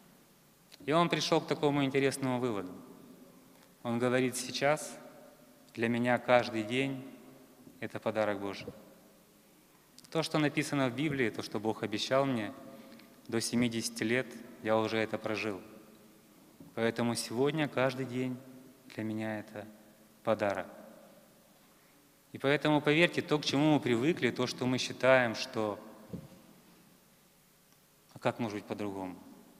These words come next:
А на самом деле это подарок Божий. На самом деле этого может быть завтра не быть.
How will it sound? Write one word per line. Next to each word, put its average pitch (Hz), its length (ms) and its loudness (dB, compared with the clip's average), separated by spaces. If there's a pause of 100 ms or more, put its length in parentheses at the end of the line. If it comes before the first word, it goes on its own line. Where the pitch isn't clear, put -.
(520)
А 117 60 -6
на 117 80 -2
самом 165 340 2
деле 156 180 4
это 147 140 0
подарок 135 400 2
Божий. 95 240 -6 (1400)
На - 60 -12
самом 139 300 2
деле 135 240 4
этого 131 200 0
может 127 240 0
быть - 240 -10 (160)
завтра 113 520 -2 (140)
не 113 120 -4
быть. 98 320 -10